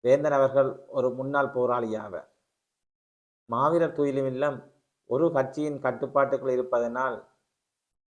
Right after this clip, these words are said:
மாவீரர்களின் பெற்றோர்கள், சகோதரர்கள் எல்லா கட்சிகளிலும் இருப்பதனால் அவர்கள் துயிலும் இல்லங்களுக்குள் செல்ல முடியாத சூழ்நிலை காணப்படுகிறது.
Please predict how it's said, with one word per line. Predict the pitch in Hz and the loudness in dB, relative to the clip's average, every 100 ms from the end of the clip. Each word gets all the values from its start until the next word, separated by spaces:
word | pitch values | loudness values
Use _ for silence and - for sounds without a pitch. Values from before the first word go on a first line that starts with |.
| _ _ - | _ _ -8
மாவீரர்களின் | 120 147 160 156 151 156 151 | 0 2 2 2 0 -4 -2
பெற்றோர்கள், | 139 135 147 143 143 147 | 0 0 2 2 2 -2
சகோதரர்கள் | 143 123 135 139 135 131 143 - | 0 2 4 6 4 2 -4 -4
எல்லா | 127 147 151 | -6 -2 -2
கட்சிகளிலும் | - 135 - 143 143 139 147 143 120 | 0 -4 -2 -4 -2 -4 -6 -10 -12
இருப்பதனால் | 127 135 131 127 117 - _ _ _ _ _ | -6 2 2 2 -4 -6 _ _ _ _ _
அவர்கள் | - 135 143 156 | 2 4 4 2
துயிலும் | 139 143 151 151 | 0 0 0 -2
இல்லங்களுக்குள் | 147 143 143 143 147 | -2 0 -4 -4 -6
செல்ல | 139 135 143 | -2 0 0
முடியாத | 143 139 139 139 | -2 0 2 2
சூழ்நிலை | 135 135 131 135 | 0 -4 0 0
காணப்படுகிறது. | 135 127 120 107 107 104 104 | 0 -4 -6 -6 -10 -10 -18